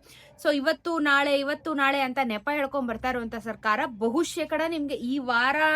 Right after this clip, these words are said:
ಬರೋದು ಡೌಟ್ ಏನೇ ನನ್ನ ಪ್ರಕಾರ ಕೇಳಿದ್ರೆ.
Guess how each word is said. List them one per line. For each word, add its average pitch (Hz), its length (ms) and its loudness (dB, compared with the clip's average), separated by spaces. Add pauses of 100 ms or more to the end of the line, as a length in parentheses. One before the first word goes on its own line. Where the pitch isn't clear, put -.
ಬರೋದು 294 600 0
ಡೌಟ್ 254 380 -2
ಏನೇ 254 180 -2
ನನ್ನ 220 260 -4
ಪ್ರಕಾರ 226 480 -6
ಕೇಳಿದ್ರೆ. 226 720 -8